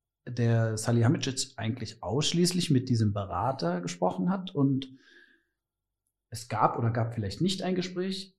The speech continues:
direkt mit Lewandowski, ein persönliches, da ist man sich wohl auch uneinig, aber es ist unwidersprochen, dass der Salihamidzic hauptsächlich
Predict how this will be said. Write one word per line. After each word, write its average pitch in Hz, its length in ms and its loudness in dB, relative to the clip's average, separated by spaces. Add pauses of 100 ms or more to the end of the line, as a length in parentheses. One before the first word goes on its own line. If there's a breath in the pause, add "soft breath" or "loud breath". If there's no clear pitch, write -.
(100)
direkt - 500 -8
mit 156 240 -4
Lewandowski, 151 640 -4
ein - 120 -8
persönliches, 160 600 -4
da - 140 -10
ist - 160 -10
man 107 120 -2
sich 107 200 -12
wohl 113 100 -14
auch - 260 -8
uneinig, 165 600 0 (560 soft breath)
aber 117 580 0
es 120 140 -4
ist - 220 -6
unwidersprochen, 160 580 2
dass 117 140 0
der 113 420 -2
Salihamidzic 117 720 -8 (160)
hauptsächlich - 880 -4